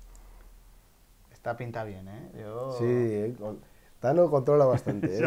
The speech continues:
Speaker 3: No,
Speaker 2: Nos
Speaker 3: no
Speaker 2: ha demostrado
Speaker 3: creas.
Speaker 2: que controla bastante.
Speaker 3: No creas, no creas.
Speaker 2: <laughs>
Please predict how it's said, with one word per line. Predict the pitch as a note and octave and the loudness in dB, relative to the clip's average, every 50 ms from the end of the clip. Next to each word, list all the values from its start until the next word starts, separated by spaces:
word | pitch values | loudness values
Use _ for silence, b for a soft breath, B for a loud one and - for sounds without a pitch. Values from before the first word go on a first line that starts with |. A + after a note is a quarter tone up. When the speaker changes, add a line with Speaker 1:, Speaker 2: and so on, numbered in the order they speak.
| B2 A#2 | 2 2
Speaker 3:
No, | - D3+ | 2 0
Speaker 2:
Nos | A#2+ B2 | 2 4
Speaker 3:
no | C#3+ | 4
Speaker 2:
ha | D3 | 6
demostrado | D#3 E3 D#3+ D3 E3+ E3+ | 6 6 8 10 10 10
Speaker 3:
creas. | E3 | 10
Speaker 2:
que | D3+ | 8
controla | D3+ C#3+ C3 C#3 C#3 C3 | 6 4 6 6 6 6
bastante. | B2+ A#2+ - - - A2+ A2+ A#2 A#2 F#2+ | 4 2 2 0 -2 0 0 0 -2 0
Speaker 3:
No | B2+ C3 | 0 2
creas, | A#2 - - A2 G2+ G2 G2 C3+ C#3 - D#3 B2+ - C3+ | 4 4 4 2 2 0 -2 -2 -2 -2 -4 -2 -4 -2
no | A#2 A2+ G#2+ G2 | -2 0 0 0
creas. | G2 G2 F#2+ F2+ F2 F2+ | -2 -4 -4 -6 -8 -12
Speaker 2:
<laughs> | - | -16